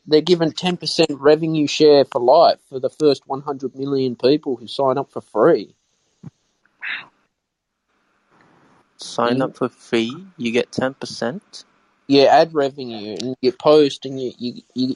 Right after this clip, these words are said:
Speaker 1: you pretty much, you know, you get monetized.
Speaker 2: Oh, so it's like you post any content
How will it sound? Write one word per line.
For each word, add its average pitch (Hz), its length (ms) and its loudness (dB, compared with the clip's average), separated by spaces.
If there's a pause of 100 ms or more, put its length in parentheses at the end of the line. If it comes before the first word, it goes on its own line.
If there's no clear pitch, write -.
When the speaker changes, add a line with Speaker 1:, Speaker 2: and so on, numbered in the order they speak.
(120)
Speaker 1:
you 131 100 -4
pretty 147 240 2
much, 131 300 0
you 143 120 -4
know, 143 80 2
you 117 180 2
get 123 220 2
monetized. 123 680 0 (1700)
Speaker 2:
Oh, 113 1120 -4 (140)
so 117 680 2 (100)
it's - 220 -10
like 110 180 2
you 117 80 -4
post 113 500 -4
any 117 200 -2
content 117 640 -2